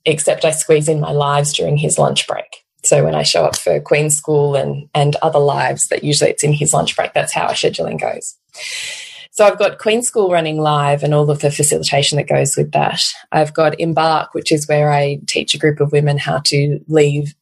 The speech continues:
lead embodied, how to coach embodied, how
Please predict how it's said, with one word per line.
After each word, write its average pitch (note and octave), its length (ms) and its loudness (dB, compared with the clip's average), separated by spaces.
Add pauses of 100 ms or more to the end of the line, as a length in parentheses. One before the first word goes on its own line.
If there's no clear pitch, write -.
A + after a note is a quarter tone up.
lead D#3+ 520 2
embodied, D3+ 640 2
how D3+ 260 -2
to - 200 -4
coach - 540 0
embodied, D3 600 0 (600)
how D#3+ 300 0